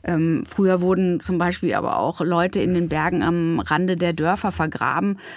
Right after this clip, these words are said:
Zuletzt habe ich, äh, noch mal eine Suchaktion von Müttern begleitet. Da haben die angefangen,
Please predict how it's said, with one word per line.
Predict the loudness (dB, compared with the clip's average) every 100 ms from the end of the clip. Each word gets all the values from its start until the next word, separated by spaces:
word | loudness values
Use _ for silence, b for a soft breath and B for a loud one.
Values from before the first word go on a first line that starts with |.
| B
Zuletzt | -4 -2 0 0
habe | 0
ich, | -2 -4
äh, | -4 0
noch | 0 4
mal | 4 4
eine | 4 4 2
Suchaktion | 2 2 2 0 -2 -2
von | 0 2
Müttern | 2 2 2
begleitet. | 0 0 0 0 -4 B B -8
Da | -6
haben | 2 2
die | 2
angefangen, | 2 0 0 0 0 -2